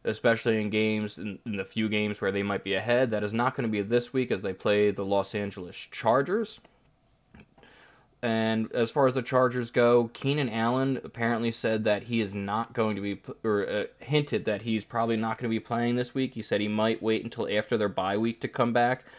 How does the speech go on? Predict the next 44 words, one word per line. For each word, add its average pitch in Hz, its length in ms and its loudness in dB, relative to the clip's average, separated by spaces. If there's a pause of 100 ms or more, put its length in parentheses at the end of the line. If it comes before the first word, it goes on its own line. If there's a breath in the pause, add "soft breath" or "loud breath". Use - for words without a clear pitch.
(280 loud breath)
just 120 220 2
to 131 80 0
make 117 160 0
sure 120 180 2
he's 117 140 2
at 107 60 0
a 104 40 4
hundred 110 320 -2
percent. 117 320 -4
He's 117 120 -2
been 110 140 -2
dealing 139 180 0
with 127 100 -2
a 104 60 -2
hamstring 117 560 0
injury. 123 360 2
He's 113 200 -4
only 131 200 2
played 120 460 2
week 110 240 -2
one 104 300 2
this 120 180 -2
season, 120 300 0
and 110 100 0
he 98 80 -2
suffered 107 320 0
that 107 140 2
injury 107 260 0
then. 110 220 0
He 98 80 -4
hasn't 110 400 -6
played 110 260 0
since. 117 460 -4 (640 loud breath)
Mike 139 280 4
Williams 131 360 4
and 113 100 -4
Josh 120 320 2
Palmer 127 320 0
have 110 100 -4
been 107 120 -2
kinda 113 300 0
hit 120 200 2
or 117 80 8
miss 110 400 0